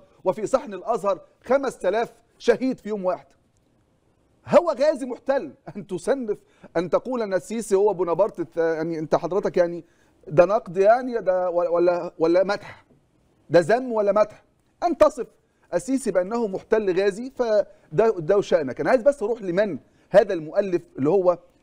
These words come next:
ألف هذا الكتاب. مهم قوي نعرف مين هو، آه، الأخ ليونارد، آه، لومباردي عشان تعرف هي جاية منين. هو مين اللي اداله الكتاب ده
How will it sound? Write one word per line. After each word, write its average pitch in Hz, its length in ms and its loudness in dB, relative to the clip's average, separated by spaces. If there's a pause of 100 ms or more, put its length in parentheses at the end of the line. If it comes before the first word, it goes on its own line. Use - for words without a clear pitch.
(120)
ألف 190 300 0
هذا 190 160 0
الكتاب. 165 460 -4
مهم 233 220 -4
قوي 214 200 0
نعرف 190 280 0 (420)
مين 190 180 0
هو، 190 300 2 (320)
آه، 127 280 2
الأخ 143 380 -2
ليونارد، 151 420 2 (480)
آه، 120 380 4 (540)
لومباردي 165 680 2 (840)
عشان 277 220 0
تعرف 294 260 4
هي 220 60 4
جاية 233 160 4
منين. 175 340 -6 (1160)
هو 165 100 4
مين 247 120 2
اللي 269 100 0
اداله 226 240 2
الكتاب 196 380 -4
ده 214 260 -2